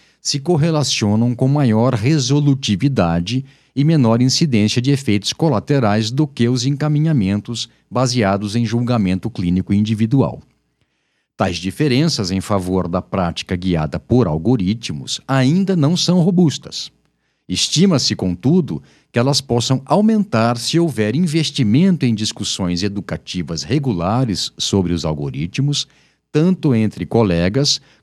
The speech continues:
quanto com estudantes de medicina e também com pacientes.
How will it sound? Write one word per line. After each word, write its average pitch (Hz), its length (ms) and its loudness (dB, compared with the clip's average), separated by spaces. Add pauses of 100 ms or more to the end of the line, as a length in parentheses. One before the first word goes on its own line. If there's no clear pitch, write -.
quanto 156 340 4
com 170 240 0
estudantes 135 560 -2
de 123 120 -4
medicina 135 760 0
e 180 60 -6
também 127 420 0
com 139 220 0
pacientes. 165 760 -6